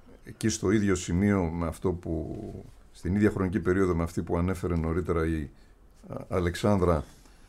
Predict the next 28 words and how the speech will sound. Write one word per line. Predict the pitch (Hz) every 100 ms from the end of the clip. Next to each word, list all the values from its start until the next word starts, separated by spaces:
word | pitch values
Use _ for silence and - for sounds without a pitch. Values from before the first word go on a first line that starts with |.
| - - -
ε, | 90 87 82 80 76 - - -
για | 95 98
τον | 110
απολογισμό | 107 107 104 101 98 92 113 143
που | -
κάνει | 85 87 78
πια | 76 - 85 80 73 82
βρισκόμενος | 85 87 - 95 90 80 73 - -
στην, | 90 82 78
ε, | 78
προσφυγιά, | 76 87 - 80 101 135
στην | 127 - 87 78
Ανατολική | 76 80 82 78 90
Γερμανία | 87 80 80 92
όπου | 78 -
καταλήγει, | 80 73 90 113 143 - - - - - - - - - -
ε, | - - -
στην | - 117
ουσία | 110 165 156 - -
έχει | 151 -
και | -
ένα | 160
παράπονο | 131 120 139 104 82
όλος | 76 71
αυτός | - 90 82
ο |
κόσμος, | - 90 80 78 78
ότι | 92 95 87